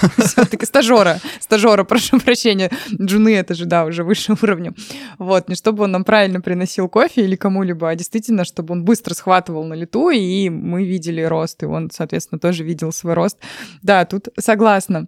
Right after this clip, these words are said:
Скажи, какие вообще характеристики идеального сео-специалиста?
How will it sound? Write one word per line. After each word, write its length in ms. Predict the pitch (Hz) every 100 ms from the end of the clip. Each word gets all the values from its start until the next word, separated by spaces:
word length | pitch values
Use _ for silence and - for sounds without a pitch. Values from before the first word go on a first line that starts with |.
| -
Скажи, 340 | - - 202 370 480
какие 360 | 208 - 370
вообще 300 | 330 220 - 233
характеристики 840 | 196 180 - 220 320 262 - 185
идеального 680 | 214 170 190 185 226 208 170
сео-специалиста? 1080 | - 180 185 - - - 165 165 - -